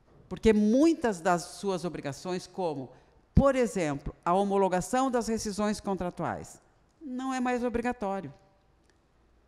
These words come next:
Então, isso dificulta, inclusive, o contato com a base, né? Porque a base não vem mais com a frequência que vinha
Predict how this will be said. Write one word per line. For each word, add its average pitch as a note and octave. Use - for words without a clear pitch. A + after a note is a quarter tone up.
Então, F#3+
isso B3
dificulta, C4+
inclusive, B3+
o A#3+
contato B3
com G#3+
a F3
base, C#3
né? D3+
Porque E3
a E3+
base G#3
não A#3+
vem C4
mais D#3+
com F#3
a F3
frequência -
que F#3
vinha G#3+